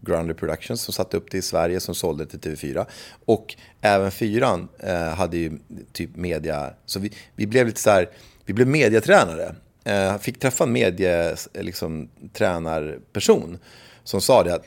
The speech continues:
ni ska inte säga såpa. Ni ska säga svensk daglig dramaserie.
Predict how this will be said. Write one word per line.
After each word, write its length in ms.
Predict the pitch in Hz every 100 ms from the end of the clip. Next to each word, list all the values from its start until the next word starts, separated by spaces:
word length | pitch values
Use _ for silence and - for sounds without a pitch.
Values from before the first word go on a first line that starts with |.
| -
ni 120 | 101
ska 160 | - 123
inte 500 | 143 147 104 - 123
säga 380 | - 110 80 82
såpa. 560 | - 131 - - - - _ _ - - -
Ni 100 | 101
ska 140 | 113
säga 340 | - 139 101 - -
svensk 600 | - - 160 156 - -
daglig 680 | 113 139 87 87 95 92 -
dramaserie. 680 | 110 113 87 104 214 -